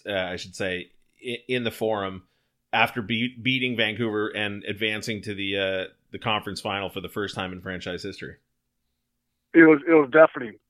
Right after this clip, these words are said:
Speaker 2: I remember from, even when we had the, uh, warm-ups for the,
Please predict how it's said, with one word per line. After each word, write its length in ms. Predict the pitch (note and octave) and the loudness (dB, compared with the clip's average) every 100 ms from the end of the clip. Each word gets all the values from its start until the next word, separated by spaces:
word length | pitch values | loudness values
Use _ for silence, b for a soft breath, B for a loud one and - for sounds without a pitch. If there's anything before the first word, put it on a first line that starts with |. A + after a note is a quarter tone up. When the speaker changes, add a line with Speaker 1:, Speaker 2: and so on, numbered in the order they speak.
| - | -6
Speaker 2:
I 40 | C#3+ | -2
remember 360 | D3+ D#3 E3 - | 0 2 2 4
from, 320 | D#3 D3 C#3 - E3 | 2 2 0 -8 0
even 280 | F#3 A3 G3+ - | 4 4 2 4
when 180 | F3+ E3+ | 10 12
we 120 | E3 | 12
had 140 | E3 D#3 | 10 10
the, 300 | D3 C3+ A#2+ _ _ _ _ _ _ | 8 6 0 _ _ _ _ _ _
uh, 120 | C3+ C3+ | 6 6
warm-ups 540 | C#3 E3+ F3 E3 D3 - | 10 10 10 6 2 -2
for 160 | C#3+ C#3+ | 0 2
the, 180 | C3+ | 2